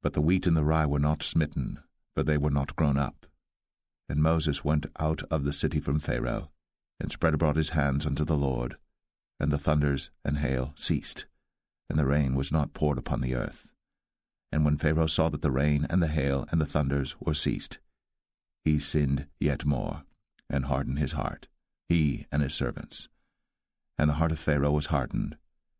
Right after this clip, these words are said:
neither would he let the children of Israel go, as the Lord had spoken by Moses.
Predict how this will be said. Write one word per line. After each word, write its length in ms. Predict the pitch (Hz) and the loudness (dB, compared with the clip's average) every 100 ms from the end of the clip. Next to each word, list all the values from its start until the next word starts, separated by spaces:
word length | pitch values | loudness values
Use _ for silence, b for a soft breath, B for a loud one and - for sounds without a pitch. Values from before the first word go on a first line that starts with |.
| _ - | _ 0
neither 400 | 78 71 69 69 | 2 2 0 0
would 200 | 67 71 | 0 0
he 100 | 69 | 0
let 220 | 71 - | 0 -2
the 80 | - | -4
children 340 | - 76 73 | -2 0 0
of 100 | 65 | -2
Israel 360 | 69 - 67 67 | -2 -2 -2 0
go, 500 | 78 64 50 50 - _ _ _ _ - | -2 -2 -4 -8 -12 _ _ _ _ -4
as 160 | 71 69 | -4 -2
the 80 | |
Lord 240 | 65 67 67 | -2 0 0
had 100 | - | -4
spoken 380 | - 69 64 64 | -2 -4 -2 -4
by 180 | 55 | -4
Moses. 640 | 57 67 60 - - - | -2 -2 -4 -10 -14 -18